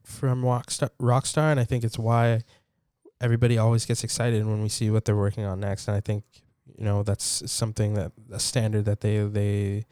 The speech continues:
they always hold up to. And, you know, we get, we hear a lot of flack from them. We get a lot of flack from them from, from, you know, their, how their kind of development process is run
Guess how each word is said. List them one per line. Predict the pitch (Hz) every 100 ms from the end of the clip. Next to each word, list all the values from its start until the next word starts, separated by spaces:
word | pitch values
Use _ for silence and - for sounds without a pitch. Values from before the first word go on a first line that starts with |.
| _ _
they | -
always | 113 123 120
hold | 117 107
up | 104
to. | - 113
And, | 113 120
you | 117
know, | 131 131 - - - -
we | 135
get, | 139 127
we | 127
hear | 127 143
a |
lot | 135 127
of | -
flack | 117 113 -
from | 123
them. | 110 110 107 - _ _ -
We |
get | 120 117
a |
lot | 117 113
of |
flack | - 110 110
from | 123
them | 113 110
from, | - 110 104 113 - _ _ _ -
from, | - 113 110
you | 107 110
know, | 110
their, | 107 107 107 104 98 - _ _ _
how | - - 123 113
their | 110 107
kind | - 110
of | 107 104 107 - - _ _
development | 117 110 113 107 113
process | - 110 - 107
is | 110 107
run | 113 110 131